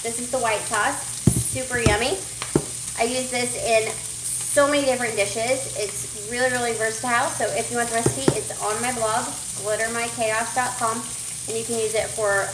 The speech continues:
a whole slew of things, for pizza, Alfredo sauce, like, um, soups, all kinds of stuff. And in my...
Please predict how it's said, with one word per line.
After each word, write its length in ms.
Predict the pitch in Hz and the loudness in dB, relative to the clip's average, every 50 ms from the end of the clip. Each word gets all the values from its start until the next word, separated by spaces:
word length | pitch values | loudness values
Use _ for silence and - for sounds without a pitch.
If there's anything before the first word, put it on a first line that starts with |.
| - - | -4 -4
a 60 | 208 | -4
whole 220 | 208 233 226 220 208 | 0 0 0 0 0
slew 280 | - - - 202 196 | 0 -2 -2 0 0
of 100 | 190 190 - | 0 -2 -2
things, 340 | - - - - 392 - - | -4 -4 -4 -4 -4 -6 -4
for 260 | - 208 202 196 190 - - - - - - - - - - - | -4 -4 -4 -4 -4 -6 -6 -8 -8 -8 -8 -8 -8 -8 -6 -4
pizza, 560 | 254 240 233 - - 254 226 220 214 214 220 - - - - - - - - | -2 -2 -2 0 2 2 4 4 2 0 -2 -2 -2 -2 -2 -2 -4 -2 -2
Alfredo 460 | 202 202 - 220 220 220 214 214 214 | -2 0 2 2 4 4 4 4 2
sauce, 580 | 208 - 233 214 208 202 208 202 - - - - | 2 0 2 2 4 4 4 2 0 -4 -2 0
like, 260 | 214 196 185 185 180 - - - - - - - - - - - | 2 2 2 2 0 -4 -6 -6 -8 -8 -8 -8 -8 -8 -6 -4
um, 300 | - 190 185 - 180 180 | -4 -2 -2 -2 -2 -4
soups, 1120 | - - - - - - 269 262 254 247 247 - - - - - - - - - - - - - | -4 -4 -4 -2 0 0 0 0 -2 -4 -6 -6 -6 -4 -4 -4 -4 -4 -6 -6 -6 -2 4 4
all 100 | - - | 4 4
kinds 260 | - 226 196 175 - | 4 2 -2 -2 -2
of 60 | - | -4
stuff. 360 | - - - - - - - - - - - - - - - - - - - - - - - - - - - - - - - - - - - - - - - - - - - - - - - - - - - - | -6 -6 -6 -4 -4 -4 -4 -6 -6 -8 -8 -8 -8 -8 -8 -8 -8 -8 -8 -8 -8 -8 -8 -8 -8 -8 -8 -8 -8 -8 -6 -4 -2 0 0 0 0 -2 -4 -6 -6 -6 -6 -6 -6 -4 -4 -4 -6 -6 -4 -2
And 120 | 214 214 214 | -2 -2 0
in 360 | 202 - 240 240 247 240 233 | 0 0 0 0 0 0 0
my... 380 | 220 208 208 208 202 202 202 | 0 0 2 2 2 0 0